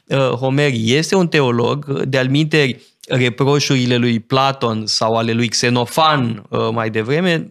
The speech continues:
uh, au legătură și cu, uh, această dimensiune teologică, uh, a operei, uh, lui, uh, Homer. Și încă ceva, uh, noi când vorbim despre evrei, spunem poporul cărții,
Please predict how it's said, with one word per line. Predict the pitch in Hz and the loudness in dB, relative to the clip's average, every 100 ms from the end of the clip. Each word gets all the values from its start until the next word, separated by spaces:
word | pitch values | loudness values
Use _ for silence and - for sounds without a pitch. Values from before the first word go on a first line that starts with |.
| - - | -12 -4
uh, | 131 123 127 - | -2 0 -2 -2
au | - 139 | -2 0
legătură | 139 123 120 113 143 156 151 | 0 0 -2 0 0 2 0
și | 127 143 | 0 -4
cu, | - 139 | -4 0
uh, | 147 151 147 - - - 127 | 2 0 -2 -14 -20 -8 -2
această | 120 117 139 147 | -2 0 0 0
dimensiune | 131 127 120 110 143 139 | 0 0 0 0 0 -2
teologică, | 139 139 135 139 143 120 110 - 110 - - | -2 0 2 2 2 0 -2 -2 -2 -4 -4
uh, | 110 110 - 120 - | -4 -2 -4 -6 -4
a | 113 110 107 104 - - | -2 -2 -2 -4 -8 -6
operei, | 117 120 127 113 110 107 113 | -4 -2 -2 0 -2 -2 -6
uh, | 113 110 107 | -4 -4 -4
lui, | 110 113 110 | -2 -2 0
uh, | 110 107 110 156 - - - - - _ - 104 | -2 -4 -8 -14 -18 -14 -14 -16 -20 _ -12 -4
Homer. | 131 123 123 107 | -2 0 0 0
Și | - - 151 139 - - | -2 0 2 0 -4 -6
încă | - 185 196 | -2 0 0
ceva, | 180 156 151 139 127 - | 0 0 2 2 0 -2
uh, | 127 131 | -2 -2
noi | 139 147 143 123 | 0 -2 -4 -8
când | - 135 | -4 -2
vorbim | 131 127 151 | 0 0 0
despre | 147 135 - 131 | 0 -2 -2 -2
evrei, | 123 110 120 156 | 0 -2 -2 -2
spunem | 151 156 147 | 0 0 0
poporul | 131 131 - 143 139 131 | 0 -4 -2 -2 0 -2
cărții, | - 131 113 - - 104 | 0 0 0 -2 -6 -6